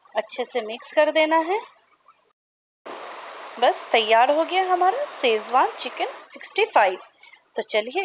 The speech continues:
इसे हम गर्मा गर्म सर्व करते हैं। और बस इस फ्राइड चिकन को इस सॉस में एक से दो मिनट तक के लिए टॉस करना है और फिर अब ये रेडी है। तो चलिए अब गर्मा गर्म सर्व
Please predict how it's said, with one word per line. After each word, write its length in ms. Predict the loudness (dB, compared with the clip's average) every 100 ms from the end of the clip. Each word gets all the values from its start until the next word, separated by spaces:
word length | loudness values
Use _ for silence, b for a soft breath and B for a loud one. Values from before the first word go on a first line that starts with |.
| -6
इसे 200 | 0 2
हम 220 | 2 0
गर्मा 340 | 2 2 4 4
गर्म 260 | 4 2 0
सर्व 360 | 2 2 2
करते 320 | 2 2 0 -2
हैं। 180 | -2 -6 -12 _ _ _ _ _ _ _ _ _ _ _ _ _ _ _ _ _ _ _
और 320 | -10 0 2 4
बस 240 | 2 2
इस 160 | -2 -2
फ्राइड 300 | 2 2 2
चिकन 340 | -2 -4 -2 -2
को 200 | -2 -2 -4
इस 120 | -10 -6
सॉस 420 | 2 4 4 0
में 140 | -2 0
एक 240 | 2 0
से 140 | 0 -2
दो 180 | -2
मिनट 340 | -4 -2 -4 0
तक 140 | -2
के 140 | -2 -8
लिए 160 | -6 0
टॉस 300 | 4 4 2
करना 320 | 2 2 0
है 180 | 0 -2 -8 b b b b
और 100 | -2
फिर 220 | -2 2 2
अब 120 | 2
ये 240 | -2 -4 -2
रेडी 380 | 0 0 -2 -4
है। 180 | -2 -2 -6 _ _ -12
तो 60 | -6
चलिए 400 | -2 -2 2 4
अब 200 | 4 2
गर्मा 300 | 2 2 2
गर्म 260 | 2 2 0
सर्व 260 | 2 2